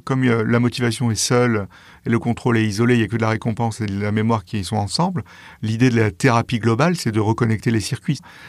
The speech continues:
On utilise d'abord des stratégies motivationnelles pour booster la motivation à changer son comportement. On va, en fonction des substances, donner des médicaments. Il y a des médicaments de substitution aussi. Et, euh,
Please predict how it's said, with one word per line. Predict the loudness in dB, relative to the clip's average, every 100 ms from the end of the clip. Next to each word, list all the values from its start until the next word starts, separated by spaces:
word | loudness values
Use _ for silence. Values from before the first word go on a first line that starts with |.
| -16
On | -2 2 2
utilise | 2 0 0
d'abord | 2 2 2 -2
des | -2 -2
stratégies | -2 -2 0 0
motivationnelles | 0 -2 -2 0 2 2 2
pour | 0
booster | -2 -4 -2 0
la | 0
motivation | 0 -2 -4 -2 -2
à |
changer | -2 -4 -6
son | -8
comportement. | -8 -10 -4 0 2 2 0 -20 -20 -10 0
On |
va, | 2
en | 2
fonction | 0 -2 2
des | 0
substances, | -2 -4 -2 0
donner | 0 -2 0
des | 0
médicaments. | 0 -2 0 2 2 0
Il |
y | -2
a |
des | -2
médicaments | -4 -4 -4
de | -4
substitution | -10 -12 -10 -10 -4 -4
aussi. | -2 -4 -6 -10 -20 -20 -16 0
Et, | 2 4
euh, | 4 2